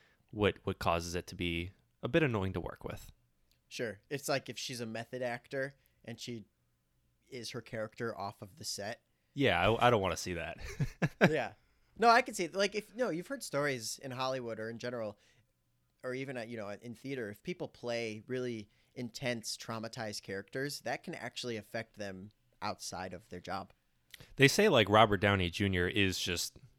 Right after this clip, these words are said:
Speaker 1: that douche all the time, always.
Speaker 2: Yeah.
Speaker 1: So that's
Speaker 2: Yeah.
Speaker 1: a good <laughs>
Speaker 2: It
Speaker 1: Yeah.
Speaker 2: makes sense. Uh, Adam, let's take a break and hear from our sponsor, and then we're gonna get back to it.
Speaker 1: This episode of Butterless Popcorn is brought to you by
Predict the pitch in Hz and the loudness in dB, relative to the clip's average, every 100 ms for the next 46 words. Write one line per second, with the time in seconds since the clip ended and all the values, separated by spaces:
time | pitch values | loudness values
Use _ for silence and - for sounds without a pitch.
0 | - - 95 95 82 85 - 90 85 - | -14 -6 4 4 2 -6 -2 0 0 -2
1 | - - 95 92 87 - 87 82 82 - | -6 -2 2 2 0 2 2 2 -2 -8
2 | - 95 85 78 82 101 90 - 90 80 | 0 2 2 0 -2 -6 -8 -4 -2 -2
3 | 82 - 87 - 90 92 - - 143 - | -6 -8 -6 -6 -6 -10 -10 -4 -4 -6
4 | _ _ _ _ _ _ _ - 90 175 | _ _ _ _ _ _ _ -10 -4 -2
5 | - 165 110 - - _ - 147 143 120 | 0 -4 -4 -10 -10 _ 2 4 4 2
6 | 147 143 143 - 156 156 156 156 - 131 | 0 0 0 -4 -4 0 2 2 0 -6
7 | 139 139 135 120 - 131 - 143 120 113 | -6 -6 -6 -6 -4 -4 -4 -6 -4 -6
8 | 117 113 107 113 107 - 101 - _ _ | -6 -8 -8 -8 -8 -6 -8 -8 _ _
9 | _ _ _ _ - - - - - - | _ _ _ _ 10 10 10 -16 -20 -20
10 | - _ - 98 110 113 - 107 104 104 | -20 _ 0 2 2 2 4 2 6 8
11 | 113 110 - 123 131 113 110 107 - 123 | 8 6 4 2 4 4 4 2 4 4
12 | - 139 113 104 120 135 | 4 -2 0 -2 -2 -4